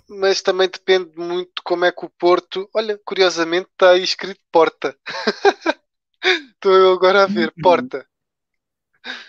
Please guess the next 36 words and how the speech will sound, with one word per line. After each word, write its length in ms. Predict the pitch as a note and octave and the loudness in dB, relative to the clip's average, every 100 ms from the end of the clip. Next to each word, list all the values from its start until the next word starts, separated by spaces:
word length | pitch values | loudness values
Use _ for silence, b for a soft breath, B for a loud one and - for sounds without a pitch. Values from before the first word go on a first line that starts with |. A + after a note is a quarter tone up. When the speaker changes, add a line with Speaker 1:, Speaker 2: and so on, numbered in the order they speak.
| B - | B -4
Speaker 1:
Ok, 260 | D#3+ D#3 D#3 | -2 0 -2
Speaker 2:
Ah. 120 | C3 | -4
Speaker 1:
pronto, 500 | B2+ C3+ A#2+ D#3 E3 _ _ | -10 -14 -14 -18 -18 _ _
um, 60 | E3 | -6
uma 140 | D#3+ D#3+ | -2 0
à 20 | |
parte. 440 | - D3 C#3 _ - | 0 -2 -4 _ -8
Mas, 380 | E3 E3+ D#3+ | -2 0 0
eh, 340 | E3+ F3 E3+ F#3 B3+ - _ _ | 2 2 2 -2 -8 -20 _ _
Speaker 2:
Os 120 | E3 | -10
Speaker 1:
sim, 160 | - - | -4 4
Speaker 2:
seis 180 | F3 F#3+ | 6 8
Speaker 1:
eu 20 | |
Speaker 2:
são 140 | G3 | 4
Speaker 1:
acho 20 | F3 | 4
Speaker 2:
só 120 | F3+ | 4
Speaker 1:
que 20 | |
o 60 | F3 | 2
Speaker 2:
romeno. 480 | E3 F3 D#3+ C3+ B2 - _ _ _ _ _ _ _ - | 0 2 2 0 -2 -10 _ _ _ _ _ _ _ -6
Speaker 1:
É, 420 | D3+ C#3 D#3 B2 | -4 -4 -8 -14
é. 60 | - b b b b b | -16 b b b b b
Eh, 440 | - F3 F3+ F#3+ G#3+ | 0 2 2 -2 0
eu 80 | A3 | 2
acho 160 | G#3 | 2
que 100 | - | -4
o 40 | F#3 | -4
Chelsea 400 | F#3 F3 - E3 | -2 -2 -4 -6
tem 300 | E3+ D#3+ D3 | -6 -6 -6
condições 460 | D#3+ C#3+ - D3+ | -10 -8 -10 -10
de 60 | - | -10
passar, 360 | C#3+ - D3+ | -10 -4 -4
estava 240 | D3+ C#3+ C3 | -2 -4 -4
eu 80 | C#3 | -6
a 20 | |
dizer, 500 | C3 B2+ C3 D#3 E3+ _ _ | -8 -12 -6 -6 -6 _ _
e 380 | C#3+ C3+ B2 | -16 -14 -16